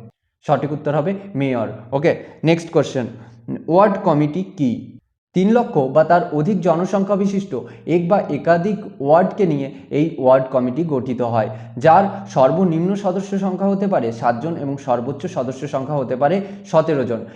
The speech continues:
এবং এই কমিটি গঠনের যাবতীয় সিদ্ধান্ত পৌরসভা নিয়ে থাকে এবং এর সভাপতি হন সংশ্লিষ্ট ওয়ার্ড কমিটির ওয়ার্ডের যে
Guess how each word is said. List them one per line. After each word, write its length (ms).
এবং 400
এই 280
কমিটি 400
গঠনের 440
যাবতীয় 460
সিদ্ধান্ত 580
পৌরসভা 480
নিয়ে 200
থাকে 280
এবং 320
এর 60
সভাপতি 600
হন 160
সংশ্লিষ্ট 680
ওয়ার্ড 540
কমিটির 480
ওয়ার্ডের 600
যে 460